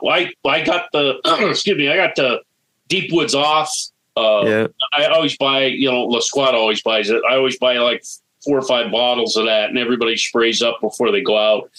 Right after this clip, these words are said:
Speaker 2: Mm-hmm.
Speaker 1: And I make sure everybody, you know, is not wearing shorts. They're wearing full
Speaker 2: <laughs>
Speaker 1: coat, full pants. You know, if they wanna wear s-, full sleeves, that's fine. If not, you know, spray your sleeves up, spray your hat, things like that.
Speaker 2: Mm-hmm.
Speaker 1: Um, the poison ivy,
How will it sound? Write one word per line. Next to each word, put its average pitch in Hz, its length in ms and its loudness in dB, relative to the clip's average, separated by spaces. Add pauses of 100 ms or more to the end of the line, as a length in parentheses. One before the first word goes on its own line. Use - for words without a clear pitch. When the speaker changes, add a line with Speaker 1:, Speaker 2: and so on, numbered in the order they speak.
(200)
Speaker 2:
Mm-hmm. 107 200 2
Speaker 1:
And 120 100 0
I 120 60 -2
make 131 220 -2
sure 135 220 0
everybody, 123 640 0
you 139 80 0
know, 113 200 2
is 107 120 -2
not 127 240 0
wearing 120 280 0
shorts. 117 500 0
They're 107 100 2
wearing 113 320 2
full 131 280 0
Speaker 2:
<laughs> - 120 -2
Speaker 1:
coat, 151 160 2 (680)
full - 200 -4
pants. 123 440 -2 (460)
You 147 80 0
know, 143 140 2
if 131 100 -4
they 185 80 0
wanna 175 200 2
wear 165 160 2
s-, 156 160 -2
full 151 240 -2
sleeves, 139 400 0
that's 131 200 0
fine. 143 340 0
If 120 160 -2
not, 127 300 0
you 135 100 2
know, - 120 0
spray 127 280 -2
your 117 120 2
sleeves 120 360 -2
up, 120 240 0
spray 135 300 0
your 120 180 0
hat, 120 360 -2
things 123 180 0
like 110 220 0
that. 120 260 2
Speaker 2:
Mm-hmm. - 840 -8
Speaker 1:
Um, 110 360 0 (1300)
the 147 160 2
poison 190 440 2
ivy, 202 560 2